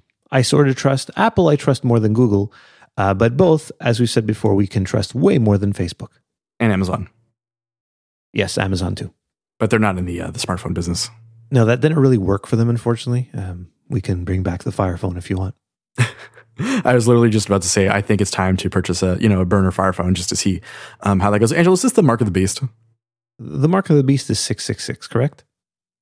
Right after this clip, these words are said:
Speaker 2: Uh, sure.
Speaker 1: And, and how would you associate it with this?
Speaker 2: Lines of code?
Speaker 1: Well, covid nineteen, right?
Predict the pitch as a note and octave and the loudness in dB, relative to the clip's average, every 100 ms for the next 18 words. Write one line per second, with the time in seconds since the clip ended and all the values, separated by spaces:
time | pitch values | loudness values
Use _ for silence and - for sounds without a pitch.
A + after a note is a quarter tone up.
0 | - - - - G#2+ - _ _ _ - | -14 -10 -2 0 0 -4 _ _ _ -6
1 | C3 D3+ E3 D3+ D3+ E3+ E3+ C#3+ C3+ - | -2 0 2 2 4 4 4 4 2 2
2 | G#2 G2 - F#2 G2 - A2 - - - | 0 -2 -4 -4 -4 -6 -8 -8 -10 -10
3 | - _ _ _ - G#2 G#2+ G#2 G2 F#2 | -18 _ _ _ -8 0 2 2 0 -4
4 | - C3+ F3 - _ _ _ _ _ _ | -2 0 -2 -8 _ _ _ _ _ _
5 | _ _ _ - A#2+ A2+ - D3 D3 B2+ | _ _ _ 2 4 4 2 4 4 4
6 | A#2 A2 A2 E2 F2 F#2 D3 | 2 2 -2 -2 -2 -2 -4